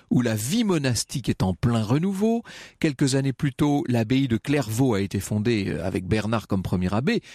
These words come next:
Nous en avons parlé à la fin de l'année dernière, rappelez-vous. En mille quatre-vingt-dix-huit, Robert de Molesme avait créé l'abbaye de Cîteaux, qui va donner naissance à l'ordre cistercien. Et puis c'est l'époque, bien sûr, de la première croisade,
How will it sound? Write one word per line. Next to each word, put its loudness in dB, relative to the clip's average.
Nous 0
en 2
avons 0
parlé 0
à 0
la 0
fin -2
de 0
l'année 0
dernière, -2
rappelez-vous. 0
En 2
mille 0
quatre-vingt-dix-huit, 0
Robert 2
de 2
Molesme 0
avait 0
créé 0
l'abbaye 2
de 0
Cîteaux, 0
qui -8
va 2
donner 0
naissance -2
à 2
l'ordre 0
cistercien. -2
Et -4
puis -6
c'est -2
l'époque, -2
bien -2
sûr, 0
de -2
la -2
première 0
croisade, -2